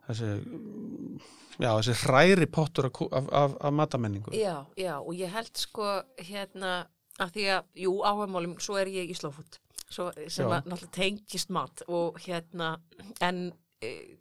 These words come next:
Speaker 2: tengist mat í stóra samhenginu, nákvæmlega eins og þú ert að tala um þarna.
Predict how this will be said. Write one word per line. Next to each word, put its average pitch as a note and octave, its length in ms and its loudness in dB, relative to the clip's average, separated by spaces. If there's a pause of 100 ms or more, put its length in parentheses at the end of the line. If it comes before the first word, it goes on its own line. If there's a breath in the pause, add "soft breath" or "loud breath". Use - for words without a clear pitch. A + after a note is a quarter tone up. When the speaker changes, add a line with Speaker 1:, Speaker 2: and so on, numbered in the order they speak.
Speaker 2:
tengist G#3 520 -4
mat G#3 260 0
í G3 60 -4
stóra F3+ 300 0
samhenginu, E3+ 460 -6
nákvæmlega F3+ 480 -4
eins E3+ 100 -6
og E3+ 80 -10
þú E3+ 60 -12
ert - 80 -16
að F3 80 -8
tala F3+ 220 -10
um F3 80 -8
þarna. F3+ 220 -16